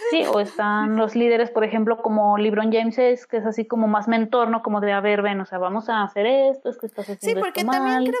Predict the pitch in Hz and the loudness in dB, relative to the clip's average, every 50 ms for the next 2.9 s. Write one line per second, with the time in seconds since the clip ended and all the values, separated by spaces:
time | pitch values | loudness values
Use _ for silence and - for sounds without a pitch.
0 | 466 - 466 453 - 453 403 320 247 240 247 254 269 247 240 233 240 233 226 226 | -4 -4 -6 -6 -4 -6 -6 -4 -4 -6 -6 -6 -8 -8 -8 -8 -6 -4 -4 -4
1 | 214 202 208 208 - 214 214 208 202 208 208 220 226 226 - 285 285 247 247 233 | -4 -6 -8 -10 -10 -8 -8 -6 -6 -6 -6 -8 -8 -10 -10 -10 -10 -8 -8 -8
2 | 233 233 233 226 220 220 214 214 214 214 - 208 190 185 175 175 180 180 | -6 -6 -6 -8 -6 -6 -6 -6 -8 -8 -12 -14 -12 -12 -12 -14 -14 -16